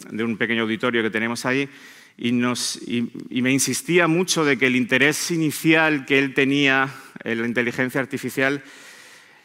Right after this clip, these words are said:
era esa visión que tenía de que, el, de que la imaginación, la, la inspiración,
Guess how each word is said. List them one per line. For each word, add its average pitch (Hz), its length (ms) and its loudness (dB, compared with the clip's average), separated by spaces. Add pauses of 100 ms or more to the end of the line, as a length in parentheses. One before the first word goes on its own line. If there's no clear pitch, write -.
(220)
era 123 160 2
esa 147 200 0
visión 151 440 2
que 143 120 2
tenía 139 340 2
de 139 140 4
que, 131 100 0
el, 117 360 2
de 117 120 2
que - 80 -6
la 120 100 2
imaginación, 147 920 -2 (200)
la, 104 1120 0 (500)
la 113 220 0
inspiración, 139 880 -2